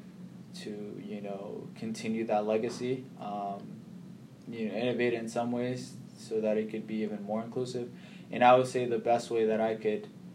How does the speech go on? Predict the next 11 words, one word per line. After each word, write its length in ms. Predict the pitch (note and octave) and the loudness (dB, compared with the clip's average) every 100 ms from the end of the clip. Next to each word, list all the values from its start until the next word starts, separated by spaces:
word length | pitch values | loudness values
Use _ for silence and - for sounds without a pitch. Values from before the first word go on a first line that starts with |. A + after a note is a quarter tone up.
| - - - - | -18 -18 -14 -8
um, 520 | G2 G2 F#2+ F#2+ - - | -6 -6 -6 -8 -10 -8
continue 500 | G#2+ G#2+ A2 G#2+ G2+ | -6 -4 -2 0 2
that 160 | G2+ | 2
or 260 | G#2 A2 G#2+ | 2 0 0
looking 380 | G#2+ A2 A2+ G#2 | 0 0 0 -4
forward 540 | - A2 A2 G#2+ G#2+ | -2 6 8 8 6
would 200 | G#2+ G#2 | 0 -2
be 120 | G#2+ G2+ - | -4 -6 -8
to, 160 | G2+ - | -8 -8
to 220 | - G2+ | -6 -6
help 380 | A2 A2 G#2+ | 2 2 2